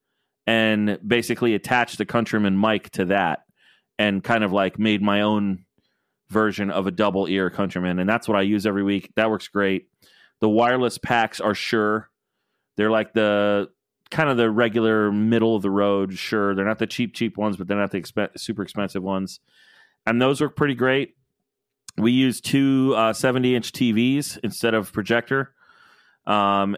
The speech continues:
and that's just coming off a Mac. We use a software called Proclaim to s-, throw the layer, throw the, uh, the slides and stuff. And then for live streaming, we use, uh, an A ten Mini with two cameras, and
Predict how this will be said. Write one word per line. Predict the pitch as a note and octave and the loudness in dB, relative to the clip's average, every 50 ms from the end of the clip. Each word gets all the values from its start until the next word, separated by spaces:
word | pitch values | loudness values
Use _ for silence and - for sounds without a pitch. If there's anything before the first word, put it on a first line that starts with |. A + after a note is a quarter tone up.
| _ _ | _ _
and | G#2+ G#2+ G2+ G#2+ | -2 0 2 0
that's | G#2+ G#2+ - | 0 -2 -2
just | - G#2+ - | -6 -8 -4
coming | - A#2+ A2+ A2 | -2 0 0 2
off | A2 G#2+ - | 0 0 0
a | G#2 | 0
Mac. | G#2 G#2+ A2 A2+ A#2 - - | 0 2 2 0 0 -2 -2
We | G#2+ G#2+ | 0 0
use | G#2+ G2+ G2+ | 0 0 -2
a | G#2 _ _ | -4 _ _
software | - - A2+ A2 G#2+ - A#2 G#2 | -2 0 0 0 0 0 -4 -2
called | - A2+ G#2+ G2+ - | 0 0 0 0 -2
Proclaim | - G#2 - - G#2+ A2 A2 A2 A2 A2 G#2 F#2 | -4 -6 -4 -2 -2 0 0 0 -2 -2 -6 -6
to | - G#2+ | -8 -8
s-, | F#2 - _ - - - - _ _ _ | -8 -8 _ -20 -20 -20 -20 _ _ _
throw | - G2 G#2 G#2 | -4 0 0 2
the | G2+ G2+ | 2 0
layer, | G2 G2+ G#2 G2+ G2 - _ _ | 0 0 0 0 -2 -4 _ _
throw | - G#2+ G#2+ G#2 | -2 -2 0 0
the, | G2 G2 G2 F#2+ | 0 0 0 0
uh, | F#2 F2+ F2 F2 F2 - _ _ - C#3 - _ _ _ _ _ _ _ | 0 0 0 -2 -4 -6 _ _ -20 -20 -20 _ _ _ _ _ _ _
the | - | -12
slides | - - A#2+ A2+ A2 A2+ G#2+ | -4 0 2 2 2 2 0
and | A2+ A#2+ | -4 -8
stuff. | - - C#3 C#3 C#3 C#3 - - _ | -4 0 0 0 0 -2 -6 -8 _
And | A#2 A2 G#2+ G#2+ | 0 0 2 2
then | G#2+ G#2+ G#2+ G#2+ G#2 | 2 2 2 2 0
for | G2 - A2+ A2 | 0 0 0 2
live | G#2+ A2 A2+ A#2 A2+ | 2 2 2 0 -2
streaming, | - - A#2+ A#2 A#2 A#2 A2 | -4 -2 -2 0 0 0 0
we | A2 G#2+ | 0 0
use, | G#2+ A2 A2 G#2+ G2+ F#2 | 2 0 0 0 0 0
uh, | G#2+ G2+ G2 G2 F#2+ G2 F#2+ - _ _ _ _ - - _ _ _ _ _ _ _ _ | 0 2 2 2 2 0 -2 -4 _ _ _ _ -20 -20 _ _ _ _ _ _ _ _
an | G#2+ G#2+ | -4 0
A | F#2+ A#2 | 0 0
ten | A2+ - - A2+ A2 G#2+ | 0 2 0 0 2 2
Mini | A2 G#2+ G#2+ G#2+ G#2+ G#2+ _ _ _ - | 2 2 2 0 -2 -2 _ _ _ -6
with | G#2 G2+ _ | -6 -6 _
two | - - A#2 G#2 | -2 -4 -4 -2
cameras, | - - A2 G#2+ G#2 G#2 G2+ G2+ G2 - - - - _ | 0 -2 0 0 0 0 0 0 -2 -4 -8 -16 -14 _
and | - G2+ G2 F#2+ F#2 F#2+ F#2+ F#2+ F#2 | -4 -4 -2 -2 -2 -2 -2 -4 -6